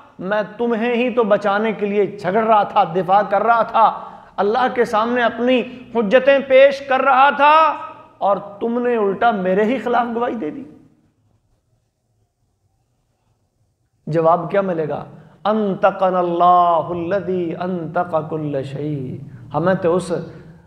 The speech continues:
खालिक कायनात ने बुलवाया जिसने कायनात की हर चीज़ को क़ुव्वत गोयाई अता फरमाई है। तो ये मुराकबा हर वक्त इंसान के ध्यान में, तवज्जो में होना चाहिए।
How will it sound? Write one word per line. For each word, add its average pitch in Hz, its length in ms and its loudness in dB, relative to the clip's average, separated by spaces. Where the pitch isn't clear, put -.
खालिक 170 560 0
कायनात 165 560 2
ने 190 100 -2
बुलवाया 170 440 2
जिसने 185 380 -6
कायनात 170 540 -2
की - 60 -4
हर 156 140 -4
चीज़ 180 260 -6
को 165 100 -6
क़ुव्वत 160 440 -2
गोयाई 160 360 0
अता - 240 -14
फरमाई - 360 -18
है। - 180 -20
तो 226 80 6
ये 269 560 2
मुराकबा 180 840 0
हर 175 140 -4
वक्त - 420 -4
इंसान 180 680 -4
के 170 160 -6
ध्यान 156 380 -2
में, 165 260 -6
तवज्जो 151 340 -4
में 151 80 -4
होना 139 180 -6
चाहिए। 151 440 -14